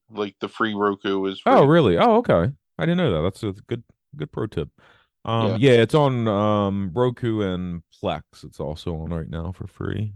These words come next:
Speaker 2: Um, which Plex is fine. Like, it's not usually too egregious.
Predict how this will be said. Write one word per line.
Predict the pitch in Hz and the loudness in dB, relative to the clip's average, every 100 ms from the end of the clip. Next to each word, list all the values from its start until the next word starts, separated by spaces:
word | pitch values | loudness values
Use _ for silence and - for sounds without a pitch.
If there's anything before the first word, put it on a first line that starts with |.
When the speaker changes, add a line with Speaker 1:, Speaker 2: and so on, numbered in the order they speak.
| 107 | -10
Speaker 2:
Um, | - 98 98 101 98 _ _ _ _ _ _ _ _ - | -6 -4 -4 -6 -12 _ _ _ _ _ _ _ _ -20
which | - - _ _ - - | -20 -20 _ _ -20 -2
Plex | 95 - | -2 0
is | 65 - | -6 -6
fine. | - 60 67 78 _ - | -6 -4 -8 -12 _ -14
Like, | - - - | -12 -10 -12
it's | - | -12
not | - - | -14 -14
usually | - - - 67 - | -12 -12 -12 -12 -14
too | - - | -12 -8
egregious. | 60 - 64 65 - - | -6 -2 -4 -4 -6 -8